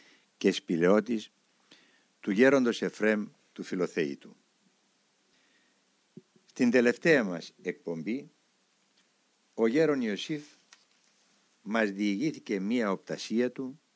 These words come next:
μετά από μεγάλη στενοχώρια την οποία είχε εξαιτίας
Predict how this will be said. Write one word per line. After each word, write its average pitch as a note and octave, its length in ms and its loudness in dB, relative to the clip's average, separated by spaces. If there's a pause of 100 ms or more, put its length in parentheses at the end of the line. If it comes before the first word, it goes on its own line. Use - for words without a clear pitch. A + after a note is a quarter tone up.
(880)
μετά A2 420 2
από C#3+ 180 0
μεγάλη A2+ 380 0
στενοχώρια F#2 680 -2
την - 160 -8
οποία E2+ 320 -2
είχε F#2+ 440 -2 (160)
εξαιτίας - 800 -4